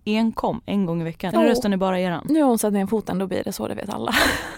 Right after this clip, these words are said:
Speaker 2: Okej, hörni, men då får vi ta och pumpa igång det diskomjuk-, det är mycket blinkning som han
Speaker 1: Diskomjukis.
Speaker 2: <laughs> Ja, som han sa.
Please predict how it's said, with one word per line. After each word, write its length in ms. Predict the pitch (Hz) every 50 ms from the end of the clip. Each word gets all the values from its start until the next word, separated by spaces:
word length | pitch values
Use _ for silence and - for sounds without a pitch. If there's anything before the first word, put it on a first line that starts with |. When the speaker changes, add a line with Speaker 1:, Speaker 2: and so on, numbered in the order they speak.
| - - - - - - - - - - - - - 719 - - - - - - - - - _ _ _ _ - - - - - - - - - - - - -
Speaker 2:
Okej, 320 | 370 370 - 370 339 320 311
hörni, 180 | 294 269 269
men 120 | 277 277 285
då 100 | 302 285
får 120 | - 302
vi 100 | 285 285
ta 180 | - 277 269 262
och 220 | - 262 262 254 -
pumpa 500 | 285 285 294 269 262 - 269 254 247 -
igång 540 | 233 262 226 254 285 262 240 226 220 214
det 100 | 220 240
diskomjuk-, 760 | 220 214 269 262 - - - 269 247 247 269 269 254 - 233 -
det 120 | - 269 349
är 40 | 330
mycket 460 | 285 285 320 294 - - - 302 226
blinkning 600 | 233 262 285 277 311 330 - 320 311 262 233 285
som 240 | - - 247 311 254
han 120 | 262 294 254 254
Speaker 1:
Diskomjukis. 800 | 247 240 262 285 277 294 - - - 202 220 - - - - -
Speaker 2:
<laughs> 240 | 247 285 262 - -
Ja, 100 | 440 277 - - - - 269 320 302 - - -
som 180 | 349 294 302
han 140 | - 247 254
sa. 220 | - 233 190 175